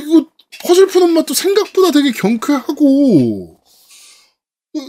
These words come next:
어, 게임이 재미없냐? 아니, 재밌어, 괜찮아. 야,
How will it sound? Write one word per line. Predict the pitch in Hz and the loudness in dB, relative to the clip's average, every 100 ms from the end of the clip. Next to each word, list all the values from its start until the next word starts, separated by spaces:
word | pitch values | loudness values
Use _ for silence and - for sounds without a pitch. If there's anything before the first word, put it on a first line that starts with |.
| 240 | -8
어, | - | -6
게임이 | - 339 359 | -4 -2 -2
재미없냐? | 294 196 226 175 151 262 285 | 0 0 2 2 2 0 0
아니, | 190 320 | 0 0
재밌어, | 302 262 349 - 349 | 0 -2 -2 -2 -4
괜찮아. | 311 233 277 320 339 220 147 - _ _ _ _ - _ | -2 -2 0 0 2 0 -4 -8 _ _ _ _ -20 _
야, | - | -2